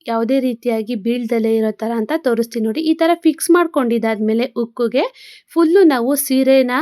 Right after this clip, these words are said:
ಫುಲ್ಲು ಸುತ್ಕೊಳ್ಬೇಕು. ಯಾವ ರೀತಿ ಸುತ್ಕೊಳ್ಳೋದು ಅಂತನೂ ಕೂಡ ತಿಳಿಸ್ಕೊಡ್ತೀನಿ ನೋಡಿ. ನನಗಂತೂ ಇದಂತೂ, ಇದೊಂದು ವಸ್ತುವಿಂದ ನನಗಂತೂ ತುಂಬಾನೇ ಹೆಲ್ಪ್ ಆಯ್ತು. ನಮ್ಮ ಅಮ್ಮರ ಮನೇಲಿ ಸೀಟ್ ಮನೆ ಇರೋದ್ರಿಂದ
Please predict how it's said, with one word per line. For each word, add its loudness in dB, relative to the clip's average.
ಫುಲ್ಲು -2
ಸುತ್ಕೊಳ್ಬೇಕು. -2
ಯಾವ 4
ರೀತಿ 0
ಸುತ್ಕೊಳ್ಳೋದು -2
ಅಂತನೂ -2
ಕೂಡ -2
ತಿಳಿಸ್ಕೊಡ್ತೀನಿ -4
ನೋಡಿ. -2
ನನಗಂತೂ 2
ಇದಂತೂ, -2
ಇದೊಂದು -2
ವಸ್ತುವಿಂದ 2
ನನಗಂತೂ -2
ತುಂಬಾನೇ 2
ಹೆಲ್ಪ್ 0
ಆಯ್ತು. -2
ನಮ್ಮ 4
ಅಮ್ಮರ 4
ಮನೇಲಿ 4
ಸೀಟ್ -4
ಮನೆ -2
ಇರೋದ್ರಿಂದ -2